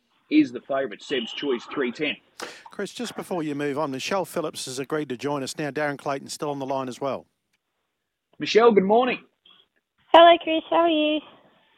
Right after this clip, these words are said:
Speaker 1: I'm really well. I, I was just going through the market there for Saturday night's Redcliffe Gold Cup, a Group One event, and Seb's Choice is the favourite, three ten. What do you think about that?
Speaker 3: <laughs>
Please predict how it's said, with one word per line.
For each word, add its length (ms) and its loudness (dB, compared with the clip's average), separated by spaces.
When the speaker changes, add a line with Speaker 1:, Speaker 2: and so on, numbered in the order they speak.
Speaker 1:
I'm 160 -10
really 300 0
well. 340 -2
I, 220 -2
I 20 0
was 140 0
just 160 -2
going 200 0
through 200 -2
the 80 -2
market 400 -4
there 180 -2
for 140 -12
Saturday 440 -2
night's 300 -6
Redcliffe 420 -2
Gold 400 -2
Cup, 440 -2
a 20 -8
Group 320 2
One 180 -6
event, 400 -6
and 220 -6
Seb's 320 2
Choice 360 0
is 200 2
the 80 -6
favourite, 440 -2
three 260 0
ten. 400 -6
What 80 -4
do 60 0
you 40 0
think 160 -2
about 240 0
that? 300 2
Speaker 3:
<laughs> 120 2